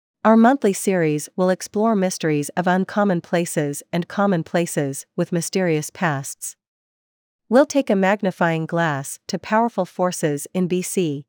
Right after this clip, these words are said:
from colonialism to resource extraction to real estate speculation, and how they manifest in your corner of the province.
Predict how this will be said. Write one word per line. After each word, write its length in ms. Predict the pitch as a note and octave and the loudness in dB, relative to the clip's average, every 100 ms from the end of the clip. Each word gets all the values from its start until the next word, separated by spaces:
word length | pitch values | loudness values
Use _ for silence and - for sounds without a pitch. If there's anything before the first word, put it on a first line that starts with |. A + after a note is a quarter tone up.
| _ _ | _ _
from 180 | G3+ G3 | 0 0
colonialism 960 | A3 G#3 B3+ A3 D#3+ D#3 D#3 D3 C#3+ - | 2 2 2 2 0 -2 -2 -6 -6 -8
to 120 | G3+ | -4
resource 440 | F#3+ A#3+ - G3+ - | -2 -2 -2 -2 -2
extraction 640 | - - F#3 - - D3 | -6 -2 -2 -2 -4 -4
to 100 | - | -6
real 300 | E3+ F#3+ G#3 | -4 -2 0
estate 360 | F3 - F3 D#3+ | -2 -2 -2 -2
speculation, 920 | - E3 - D#3+ E3 F3+ - C#3 C#3+ _ _ F#3 | -4 -4 -2 -2 -2 -2 -4 -4 -8 _ _ -2
and 120 | F#3+ | 2
how 120 | G#3+ | 2
they 120 | G3+ | 2
manifest 680 | F#3 G3 G#3 - D3+ D3+ - | 2 2 2 0 -2 -2 -8
in 120 | F#3 F3 | -4 -4
your 100 | E3+ | -4
corner 380 | - A3 F3+ | -4 -2 0
of 80 | D3+ | -2
the 100 | D#3 | -4
province. 640 | - F3+ E3 C3+ - - | -2 -2 -2 -6 -8 -14